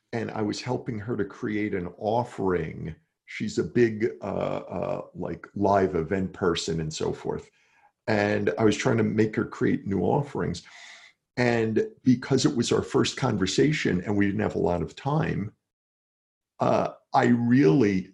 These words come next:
talk about that single concept thinking. You know, I,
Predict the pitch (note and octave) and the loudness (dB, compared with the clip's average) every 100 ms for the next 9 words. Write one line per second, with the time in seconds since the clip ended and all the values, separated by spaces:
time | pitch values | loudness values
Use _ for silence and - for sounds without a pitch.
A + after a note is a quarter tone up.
0 | - C3 A#2 C3+ B2 A2+ A2+ G2 - C3+ | 0 2 4 4 4 4 4 0 2 2
1 | A#2 G2 - A2 G2 F#2 - - - - | 6 6 4 -2 0 -2 -2 0 0 -2
2 | D3 - - - - - A#2 A#2 G#2+ - | -6 -10 -16 -16 -18 -10 -4 0 0 0
3 | - G#2+ A2 G#2+ | 0 2 2 0